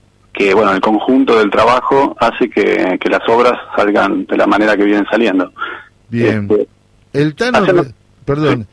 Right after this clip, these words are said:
Speaker 2: el Tano Daniel Catalano habló hace un ratito y nos dijo, "Mandales un saludo y que tienen todo nuestro apoyo por una lucha que están dando". ¿En qué situación está hoy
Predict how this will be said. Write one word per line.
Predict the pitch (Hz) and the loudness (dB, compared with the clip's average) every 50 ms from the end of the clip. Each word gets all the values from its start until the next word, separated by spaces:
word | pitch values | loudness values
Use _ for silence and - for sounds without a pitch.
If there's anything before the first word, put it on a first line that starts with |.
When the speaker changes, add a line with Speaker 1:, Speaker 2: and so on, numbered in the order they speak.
| _ _ 131 | _ _ -8
Speaker 2:
el | 139 147 151 147 143 135 - | -6 -6 -4 -6 -8 -8 -6
Tano | 240 247 240 208 170 | -6 -4 -2 -2 -2
Daniel | 139 123 127 151 170 165 | -2 -2 -2 -4 -4 -4
Catalano | 139 139 120 110 110 110 120 135 143 151 147 131 120 110 | -4 -4 -4 -4 -4 -4 -4 -4 -4 -2 -2 -2 -2 -2
habló | 107 110 113 127 147 160 160 147 - - | -2 -2 0 0 0 0 -2 -4 -6 -6
hace | 120 127 - - 139 | -8 -6 -6 -6 -6
un | 127 127 117 | -6 -6 -6
ratito | 117 120 117 110 - - 117 104 90 80 - 92 90 - _ _ _ _ - | -4 -4 -6 -6 -6 -8 -8 -8 -8 -6 -6 -6 -6 -6 _ _ _ _ -8
y | 135 143 147 | -6 -6 -4
nos | 156 147 139 135 | -4 -4 -4 -4
dijo, | 143 131 107 - 117 110 101 92 _ _ _ _ - | -4 -4 -6 -6 -6 -8 -8 -8 _ _ _ _ -8
"Mandales | 123 139 165 180 214 226 220 196 - - | -6 -6 -4 -2 -2 -2 -2 -2 -2 -2
un | 196 185 160 | -4 -4 -4
saludo | - 170 175 185 196 214 202 | -4 -4 -2 -2 0 0 0
y | 185 | -2
que | 143 139 135 | -2 -4 -8
tienen | 131 156 175 175 170 160 139 | -6 -6 -6 -4 -4 -6 -4
todo | - 175 175 170 | -2 -2 -2 -2
nuestro | 165 156 139 - 135 131 | -2 -4 -6 -6 -4 -4
apoyo | 131 131 160 170 170 151 170 160 131 | -4 -2 -2 -2 0 0 -2 -4 -2
por | 127 120 120 | -4 -4 -2
una | 135 139 135 127 | -2 -2 -2 -2
lucha | 127 135 139 131 - 135 113 | -2 -2 -4 -4 -4 -6 -6
que | 117 120 | -4 -6
están | 107 - - 120 117 113 101 | -8 -6 -4 -4 -4 -4 -4
dando". | 98 92 90 87 85 90 | -4 -4 -4 -4 -6 -6
¿En | 92 90 | -6 -6
qué | - 175 180 | -4 -6 -4
situación | - - 190 143 151 139 123 - 127 110 107 | -4 -4 -8 -4 -4 -4 -4 -4 -4 -6 -6
está | 101 - - 117 107 | -6 -6 -6 -8 -6
hoy | 110 107 104 104 101 | -4 -6 -6 -6 -8